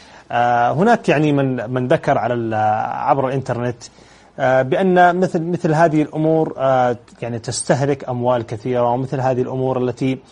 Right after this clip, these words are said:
آه، يحاولون أن، آه، آه، يضربون، آه، بعضهم ببعض. أنا أقول يعني، آه، مثل هذه النقاشات ومثل هذه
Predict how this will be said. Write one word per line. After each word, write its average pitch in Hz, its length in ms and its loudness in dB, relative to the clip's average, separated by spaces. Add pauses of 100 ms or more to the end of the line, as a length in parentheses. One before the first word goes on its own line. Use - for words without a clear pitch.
(340)
آه، 117 140 4
يحاولون 131 760 2
أن، 120 380 -4
آه، 110 400 2 (520)
آه، 107 420 0
يضربون، 127 600 0
آه، 117 840 -2
بعضهم 127 480 0
ببعض. 139 380 2
أنا 208 140 -2
أقول 202 320 0
يعني، 170 320 0 (640)
آه، 131 600 2 (180)
مثل 185 360 -2
هذه 156 500 0
النقاشات 123 720 -2
ومثل 135 260 -4
هذه 135 520 -2